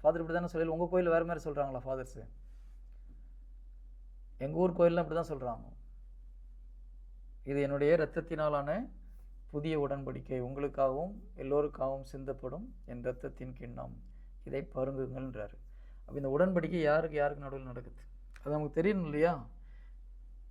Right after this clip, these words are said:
ஏன்னா நம்மளும் ஆமா, ஆமான்னு தலையாட்டுறோம் ஒவ்வொரு மாசத்துலயும். "ஆன்சி, you are partially right."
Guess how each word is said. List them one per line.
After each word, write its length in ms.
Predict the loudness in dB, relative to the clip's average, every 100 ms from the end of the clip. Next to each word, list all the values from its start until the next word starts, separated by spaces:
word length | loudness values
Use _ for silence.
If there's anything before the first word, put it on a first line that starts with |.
| -16 -16 -8
ஏன்னா 100 | -2
நம்மளும் 440 | 2 6 6 6 6
ஆமா, 40 |
ஆமான்னு 260 | 2 0 4
தலையாட்டுறோம் 440 | 6 6 2 -4
ஒவ்வொரு 180 | -2 -4
மாசத்துலயும். 420 | -6 -8 -12 -12 -14 -16 -16 -16 -16 -16 -16 -16 -16 -16 -16 -16 -16 -16 -16 -16 -16 -16 -10 2
"ஆன்சி, 600 | 4 4 4 4 2 -4 -2
you 100 | 2
are 160 | 2 4
partially 440 | 4 4 0 -4 0
right." 240 | 0 -2